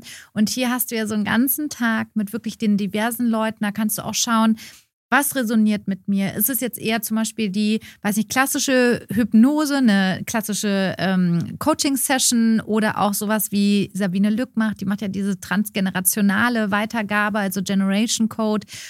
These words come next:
Und, ähm, für mich ist es einfach so wahnsinnig, wahnsinnig wichtig, weil ich einfach für mich auch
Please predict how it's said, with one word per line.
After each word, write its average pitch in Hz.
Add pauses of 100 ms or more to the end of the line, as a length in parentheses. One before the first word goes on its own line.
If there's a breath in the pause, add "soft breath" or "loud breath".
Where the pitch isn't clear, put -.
(340 loud breath)
Und, 202
ähm, 202
für -
mich 226
ist 254
es 233
einfach 226
so 208 (120)
wahnsinnig, 226
wahnsinnig 208 (680)
wichtig, 226 (280 soft breath)
weil 214
ich 254
einfach 220
für -
mich 233
auch 220